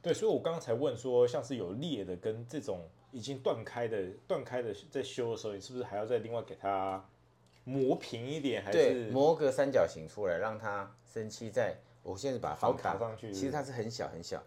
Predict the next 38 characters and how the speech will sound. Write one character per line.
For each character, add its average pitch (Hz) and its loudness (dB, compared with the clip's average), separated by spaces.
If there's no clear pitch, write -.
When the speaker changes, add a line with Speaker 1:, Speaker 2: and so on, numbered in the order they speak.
Speaker 1:
嗯。 110 -8
Speaker 2:
就 143 -2
用 139 -2
锉 135 -2
刀 120 2
把 95 -2
它 104 -2
左 92 -2
右 110 4
两 85 -2
边 92 -6
都 98 -2
磨。 78 -8
Speaker 1:
嗯。 135 -6
Speaker 2:
有 80 -18
没 85 -10
有？ 82 -10
用 135 -8
锉 131 -2
刀 120 2
左 113 -4
右 143 2
两 90 2
边 101 -4
都， 110 -2
这 - -12
边 117 0
磨 90 -2
一 87 -4
半， 87 -2
然 82 -6
后 87 -10
这 90 -18
边 95 -8
也 73 -10
磨 71 -12
一 - -14
点， 73 -14